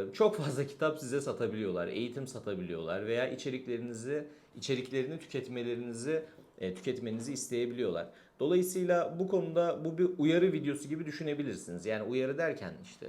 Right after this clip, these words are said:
tabii ki dünyadaki en önemli konu bu değil yani. Hani çok fazla ciddi, e, ve negatif şey oluyor şu anda dünyada biliyorsunuz. E, bunlarla alakalı da fikirlerimi paylaşmamı isterseniz, çünkü gündeme dair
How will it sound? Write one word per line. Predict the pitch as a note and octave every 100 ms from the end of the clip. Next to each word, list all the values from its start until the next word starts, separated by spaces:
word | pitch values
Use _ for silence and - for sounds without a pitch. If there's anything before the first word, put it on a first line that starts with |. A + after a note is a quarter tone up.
| D2 - _ -
tabii | B2+ A#2+
ki |
dünyadaki | B2+ B2+ B2 B2
en | B2+
önemli | B2+ A#2+ A2+
konu | A#2+ C#3
bu | C3
değil | A#2+ A#2
yani. | G2+ E2+
Hani | F2 F#2+ F#2 - - - - -
çok | C#3 C#3
fazla | A#2+ A2+
ciddi, | A2 G#2+ - A#2 A2+
e, | G2 - - D2+ D#2 F#2
ve | G#2 A2
negatif | A2 A2+ A2+ -
şey | A2+
oluyor | G#2 G#2+ G#2 F2+
şu | - G2+
anda | F#2 F2
dünyada | F2+ F2+ E2+ F2 E2+
biliyorsunuz. | E2+ D#2+ G2 A#2+ C3 - - - -
E, | F#2
bunlarla | A2+ C#3+ D3
alakalı | C#3 C3+ C3 C#3
da | C3
fikirlerimi | - C3 C3 C3
paylaşmamı | B2+ A#2 A2+ A#2+ A#2+
isterseniz, | A2+ B2 A#2 A#2 F#2+
çünkü | A2+ A2+
gündeme | G#2 A2 A2+ B2 C3+ B2+
dair | A2+ B2 B2+